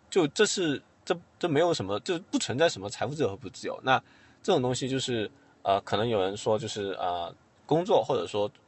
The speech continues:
假设我的话，可能做投资做到了一定的阶段，那，呃，能够创造一定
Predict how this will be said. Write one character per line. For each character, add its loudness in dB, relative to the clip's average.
假 2
设 0
我 -2
的 -2
话， 0
可 -8
能 -8
做 2
投 -2
资 -6
做 -2
到 6
了 2
一 -10
定 -12
的 -8
阶 -6
段， -4
那， 4
呃， -4
能 -2
够 4
创 2
造 2
一 -2
定 -8